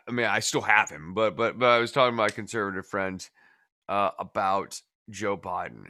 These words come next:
and I said that I can't stand his relentless optimism. Uh, that drives me crazy, and that a sustaining critique on the show is the relentless optimism. And my friend's like, "Oh, well, all, all the pundits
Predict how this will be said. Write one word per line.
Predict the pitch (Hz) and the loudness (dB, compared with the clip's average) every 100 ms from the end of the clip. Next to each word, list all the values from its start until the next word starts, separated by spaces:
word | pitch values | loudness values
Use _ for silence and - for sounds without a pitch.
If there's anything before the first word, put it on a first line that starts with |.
| - | -16
and | 90 90 87 82 82 82 - - | -12 -10 -8 -8 -8 -10 -12 -6
I | 98 | -6
said | 101 98 95 | -4 -8 -6
that | 95 | -6
I | 90 85 | -4 -6
can't | 92 - 90 92 | -8 -10 -10 -10
stand | - 80 95 | -12 -10 -8
his | 117 98 | -8 -8
relentless | 92 78 104 131 | -10 -10 -6 4
optimism. | 147 180 98 78 - - _ _ _ _ - | 4 4 -2 -14 -16 -20 _ _ _ _ -12
Uh, | 69 71 | -12 -8
that | 101 95 92 | -6 -6 -6
drives | 104 90 98 | -8 -8 -10
me | 104 | -10
crazy, | 92 62 - - 92 - | -10 -10 -12 -14 -14 -14
and | 90 87 | -10 -10
that | 82 - | -10 -12
a | 71 82 | -14 -14
sustaining | - 85 104 90 85 | -14 -10 -10 -10 -12
critique | 85 - 90 82 | -14 -10 -10 -8
on | 82 | -8
the | 85 | -8
show | 85 80 73 92 | -12 -10 -8 -6
is | 87 87 87 - _ _ _ _ _ | -6 -8 -10 -14 _ _ _ _ _
the | 92 98 98 95 | -10 -4 -4 -4
relentless | 69 104 95 90 101 | -4 -6 -6 -6 -2
optimism. | 98 120 82 69 71 76 69 | 0 0 -4 -14 -14 -16 -16
And | 67 76 | -16 -14
my | 73 90 | -12 -10
friend's | 82 80 | -12 -12
like, | 80 76 _ _ _ _ - | -14 -16 _ _ _ _ 2
"Oh, | 143 151 104 82 _ - _ | 8 8 6 -2 _ -20 _
well, | - 104 107 95 - | -2 2 2 2 4
all, | 135 127 | 4 6
all | 120 165 127 | 8 8 8
the | 95 | 2
pundits | 127 120 92 | -2 -2 -4